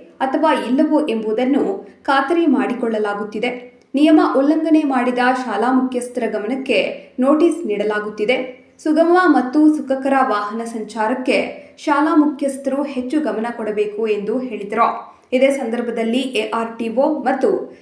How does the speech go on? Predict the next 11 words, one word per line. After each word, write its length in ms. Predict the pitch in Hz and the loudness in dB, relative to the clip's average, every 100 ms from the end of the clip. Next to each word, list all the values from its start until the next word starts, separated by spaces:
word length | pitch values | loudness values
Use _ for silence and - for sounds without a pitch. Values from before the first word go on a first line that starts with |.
| _ | _
ಸಂಚಾರಿ 500 | 294 277 277 311 320 | 0 0 2 0 0
ಪೊಲೀಸ್ 500 | 311 254 226 247 254 | -2 -2 0 -2 -4
ಅಧಿಕಾರಿಗಳು, 880 | 214 202 202 226 220 226 262 311 - - | -6 -8 -6 -4 -2 -2 -2 -2 -6 -8
ಸಿಬ್ಬಂದಿ 380 | 247 285 262 - | -4 -2 -2 -2
ಇದ್ದರು. 800 | - 208 214 226 - - - _ _ - | -6 -6 -2 0 0 -6 -16 _ _ -2
ಕ್ಯಾಮರಾಮ್ಯಾನ್ 680 | 294 311 349 311 311 320 302 | 4 4 4 2 0 -4 -4
ಶರಣ್ 420 | 269 233 269 262 | -4 0 0 0
ಜೊತೆ 340 | 240 247 262 - - - - | 0 2 0 0 -10 -16 -6
ರಾಜು 360 | 233 262 262 | 0 2 2
ಅಗಸ್ಯ, 600 | 311 - 220 240 - 254 254 311 - - | -2 -4 -4 -6 -4 -2 0 -2 -8 -8
ಬೂದಿಗೆರೆ, 500 | 247 294 262 240 247 | -4 -2 -2 -2 -2